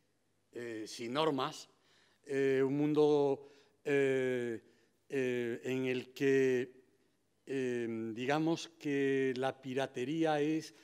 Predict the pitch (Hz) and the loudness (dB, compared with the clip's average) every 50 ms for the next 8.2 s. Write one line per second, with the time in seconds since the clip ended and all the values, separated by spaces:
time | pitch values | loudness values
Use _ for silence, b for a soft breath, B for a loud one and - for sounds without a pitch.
0 | B B B B B - 165 147 143 143 139 139 135 135 131 131 131 127 131 127 | B B B B B -10 -6 -4 -2 -2 -2 -2 -4 -4 -6 -6 -6 -8 -8 -6
1 | 127 131 135 135 147 165 165 165 170 160 151 143 - 151 147 127 139 127 - - | -4 -4 -4 -2 0 0 0 0 -2 -4 -4 -4 -6 -8 -8 -8 -10 -12 -10 -8
2 | 196 196 180 143 135 120 117 110 104 104 104 104 98 101 101 - - 165 170 165 | -6 -6 -6 -6 -6 -6 -8 -8 -10 -10 -12 -12 -12 -14 -14 -10 -8 -8 -8 -8
3 | - - _ _ _ _ _ _ _ _ _ - 113 113 104 - 131 110 113 - | -12 -20 _ _ _ _ _ _ _ _ _ -18 -16 -16 -14 -12 -12 -12 -12 -14
4 | _ _ - _ - - 180 185 - 156 139 117 113 117 127 139 139 131 120 113 | _ _ -20 _ -18 -16 -14 -12 -10 -10 -10 -8 -8 -6 -6 -6 -6 -6 -8 -10
5 | 98 110 110 113 117 131 147 147 139 - - b b b b b b - 123 110 | -10 -10 -10 -8 -6 -4 -4 -4 -6 -8 -12 b b b b b b -12 -10 -8
6 | 110 120 127 147 139 - 143 131 131 135 143 151 160 170 180 175 - - - 123 | -6 -6 -6 -8 -8 -8 -8 -6 -6 -4 -4 -4 -4 -4 -6 -6 -8 -12 -12 -12
7 | 120 - - 113 110 - 110 117 123 135 139 131 131 123 120 - 135 123 127 165 | -10 -8 -8 -8 -8 -6 -4 -2 0 0 2 0 0 -2 -2 -4 -4 -4 0 0
8 | 196 214 208 B | 0 0 -2 B